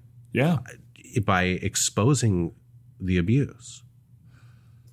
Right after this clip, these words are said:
Speaker 1: I am going to
Speaker 2: And I, sorry, I don't like using the word illegal. That I should say undocumented.
Speaker 1: Right. I am going to just make an assumption for the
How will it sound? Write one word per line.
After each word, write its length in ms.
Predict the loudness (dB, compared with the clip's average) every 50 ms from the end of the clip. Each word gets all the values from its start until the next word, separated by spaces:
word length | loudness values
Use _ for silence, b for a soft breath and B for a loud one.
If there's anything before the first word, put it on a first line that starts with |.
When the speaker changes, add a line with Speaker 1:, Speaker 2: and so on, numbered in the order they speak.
| -20 -20 -20 -20 -20 -20 -20 -20 -20 -20 -20 -20 _ -20 -20 -20 -20 -20 -20 -20 -20 -20 -20 _ _ _ _ -20 -20 _ _ -20 -18 -6 -2
Speaker 1:
I 180 | 2 2 4
am 220 | 4 4 4 2 2
going 380 | 2 2 2 2 2 0 -2
to 420 | -2 0 2 2 4 4 4 4 2
Speaker 2:
And 100 | 2 0
I, 40 | -2
sorry, 300 | -2 -2 -2 0 0 0
I 120 | -2 -2
don't 280 | -2 0 0 0 0 0
like 200 | -2 -4 -2 -4
using 240 | -4 -6 -4 -4 -6
the 80 | -4
word 120 | -4 -4 -4
illegal. 340 | -4 -6 -8 -8 -8 -8 -6
That 200 | -6 -6 -8 -10 -14 -14 -10
I 120 | -8 -8
should 260 | -6 -6 -8 -8 -8 -6
say 140 | -6 -6 -6
undocumented. 760 | -4 -6 -4 -4 -6 -6 -8 -12 -14 -16 -18 -18 -20 -20 -20 -20 _ -20 -20 -20 _ _ _ _ _ _ _ -2
Speaker 1:
Right. 280 | -2 -2 -2 -4 -10 -18 -20 _ _ _ B B B B B B B B B B -20 -20 -20 _ _ -20 -20 -20 -20 _ -20 _ _ _ -20 -20 -20 _ -4
I 440 | -2 0 2 2 2 2 0 0 -2 -2
am 400 | 0 2 2 2 2 0 0 -2
going 460 | -2 0 0 0 0 0 0 0 -2
to 680 | -2 0 2 2 4 4 4 4 2 2 0 0 -2 -6 -10 _ -20 -20 -20 -20 -20 -20 -20 -20 -20 _ -6
just 360 | 2 4 4 4 4 2 0
make 300 | 0 0 0 0 0 -2
an 80 | -2
assumption 640 | -2 0 -2 -2 -2 -2 -2 -2 -2 -2 -4 -4 -6 -8
for 160 | -8 -8 -8
the 140 | -8 -8